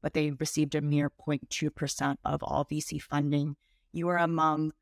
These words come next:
a very, very small sliver, right, um, of folks who have successfully raised capital in LATAM. And as I understand it, you've raised a total of six million, um, to date in equity financing.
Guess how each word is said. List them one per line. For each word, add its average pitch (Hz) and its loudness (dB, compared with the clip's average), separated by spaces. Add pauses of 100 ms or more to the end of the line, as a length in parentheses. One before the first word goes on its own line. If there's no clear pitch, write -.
(240)
a 156 2
very, 175 2
very 156 2
small 147 -2
sliver, - -4 (100)
right, 147 -2 (420)
um, 147 0 (800)
of 156 2
folks 160 -2
who 170 0
have 151 -4
successfully 151 -2
raised 147 -2
capital 147 -2
in 147 -2
LATAM. 147 0
And 143 2 (300)
as 156 0
I 160 2
understand 151 2
it, 147 -2
you've 147 -2
raised 151 -2
a 151 0
total 147 -2
of 143 -6
six - -8
million, 147 2 (340)
um, 151 -2
to 151 -6
date 156 0 (340)
in 143 -2
equity 151 -2
financing. 147 0